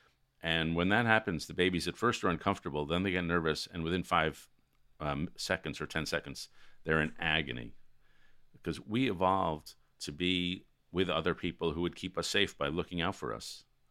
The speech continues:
And if we feel unseen, then we feel radically unsafe. And that urge for recognition is just one of our primal urges. Uh, and, you know, one of the things that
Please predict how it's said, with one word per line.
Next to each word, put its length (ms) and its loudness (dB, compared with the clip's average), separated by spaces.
And 160 0
if 100 -6
we 80 -2
feel 320 2
unseen, 680 0
then 140 -2
we 120 -2
feel 240 -4
radically 520 0
unsafe. 640 -4
And 280 -6
that 220 -2
urge 320 0
for 120 -6
recognition 560 -2
is 120 -8
just 240 -8
one 160 0
of 80 -2
our 140 -2
primal 540 -2
urges. 600 -8
Uh, 300 0
and, 380 0
you 120 2
know, 80 4
one 140 4
of 80 6
the 60 -10
things 280 -2
that 160 -2